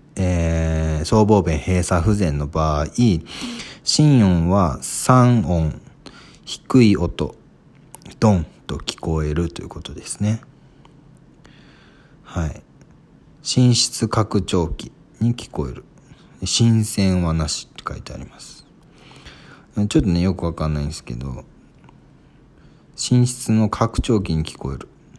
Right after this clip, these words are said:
うーん。これが三音のことなのかな？低い音が聞こえる。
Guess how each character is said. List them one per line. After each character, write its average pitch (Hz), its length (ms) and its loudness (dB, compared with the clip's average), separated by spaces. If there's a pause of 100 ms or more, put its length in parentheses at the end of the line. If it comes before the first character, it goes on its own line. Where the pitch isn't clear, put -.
(200)
う 85 40 -8
ー 80 40 -2
ん。 85 1040 -4 (640)
こ 107 120 -4
れ 101 40 0
が 90 80 0
三 82 380 -2
音 - 200 -12 (440)
の 78 80 -10
こ - 140 -12
と - 120 -14
な 69 140 -10
の 82 80 -12
か - 140 -8
な？ 156 260 -4
低 - 300 -4
い 58 40 -4
音 - 220 -10
が - 220 -20
聞 - 140 -20
こ - 140 -10
え - 40 -12
る。 - 100 -18